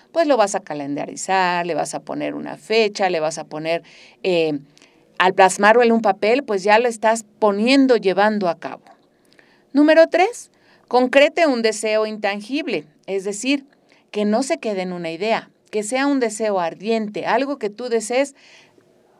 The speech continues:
sor-, sobre todas las cosas, algo que te lleve a moverte y a levantarte todos los días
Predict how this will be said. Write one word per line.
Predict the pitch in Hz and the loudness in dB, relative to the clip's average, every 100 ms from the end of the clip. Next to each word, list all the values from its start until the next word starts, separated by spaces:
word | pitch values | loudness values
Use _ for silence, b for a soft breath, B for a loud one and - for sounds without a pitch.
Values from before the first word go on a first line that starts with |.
| _ | _
sor-, | 269 262 247 | 8 8 8
sobre | 262 240 226 | 2 0 2
todas | 285 294 | 4 4
las | 247 180 | 2 -2
cosas, | - 160 156 143 - _ | -2 -4 -4 -10 -12 _
algo | 208 226 233 | 2 4 2
que | 208 | -2
te | 185 165 | -8 -6
lleve | 165 220 254 | 0 4 6
a | 226 | 4
moverte | 190 170 196 254 269 | 4 4 4 4 0
y | 254 196 | 2 2
a | 180 | 2
levantarte | 175 160 160 - 311 - 269 | 0 -2 -6 -4 -4 -2 -6
todos | 226 214 | -4 -4
los | 190 165 | -4 -6
días | 190 208 | -4 -4